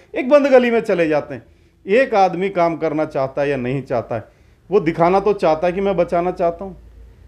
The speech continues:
मैं आपको शुरू से एक बात कहना चाह रहा हूँ और कहता आया हूँ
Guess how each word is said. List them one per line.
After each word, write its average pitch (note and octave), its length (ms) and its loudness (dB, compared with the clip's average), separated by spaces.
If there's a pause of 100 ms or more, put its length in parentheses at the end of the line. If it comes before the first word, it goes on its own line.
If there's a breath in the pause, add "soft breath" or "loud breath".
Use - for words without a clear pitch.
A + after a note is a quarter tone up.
(260 soft breath)
मैं G#3+ 340 4
आपको B3 440 6
शुरू A#3 320 -4
से A3+ 260 2
एक F#3 140 -2
बात G#3 260 -2
कहना F3+ 240 -4
चाह C#3+ 220 -2
रहा C3 120 -4
हूँ A2 140 -12 (300)
और D#3+ 100 -2
कहता D#3 380 0
आया C3 180 2
हूँ A#2 120 -8